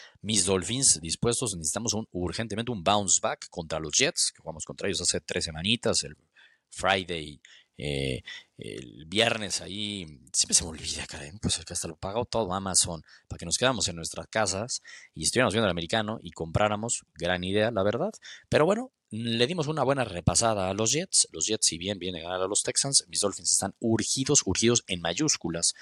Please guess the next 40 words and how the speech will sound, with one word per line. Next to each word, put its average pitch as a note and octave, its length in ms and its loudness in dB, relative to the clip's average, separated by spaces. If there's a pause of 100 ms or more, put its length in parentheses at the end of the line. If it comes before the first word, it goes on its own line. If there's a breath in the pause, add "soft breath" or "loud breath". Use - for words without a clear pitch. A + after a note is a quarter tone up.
(240 loud breath)
de E2 120 2
ganar G2+ 180 4
este - 180 2
partido. A2+ 380 0
Yo F#2 140 2
confío G2+ 640 4
en F2+ 80 2
mis E2+ 120 0
Dolphins, G2 440 2
creo - 120 -18
que - 120 -8
fue E2+ 320 2 (1000)
una F#3 240 -2
circunstancia. E2+ 600 2
A - 20 0
ver, E2+ 180 0
la E2 100 -4
probabilidad G#2+ 280 2
de C3+ 60 -2
que - 100 -6
perdieran G2 340 0
el D2 100 -6
partido - 340 0
de - 40 2
los - 140 -6
Dolphins E2+ 340 -2
el - 80 -8
lunes F2 260 -4
era F2 160 -4
del D2+ 180 -8
cero - 280 4
punto - 400 -10
cuatro F2 240 -4
por - 220 -6
ciento - 540 2
a - 80 -20
falta - 260 -14
de - 20 -14
tres - 260 -4
minutos. - 440 -8